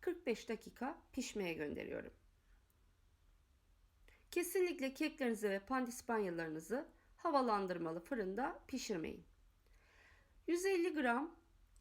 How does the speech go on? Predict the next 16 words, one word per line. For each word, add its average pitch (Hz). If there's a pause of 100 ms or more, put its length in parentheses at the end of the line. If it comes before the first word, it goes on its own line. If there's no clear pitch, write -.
(560)
kremamı 262
ısıttım, 285
kaynama 196
noktasına 202
getirdim 226 (220)
ve 311
içerisine 226 (280)
iki 311
yüz 214
gram 185
çikolatamı 190 (100)
ekledim 240 (600)
ve 302 (140)
hepsini 254
birden 196 (600)
karıştırıyorum. 233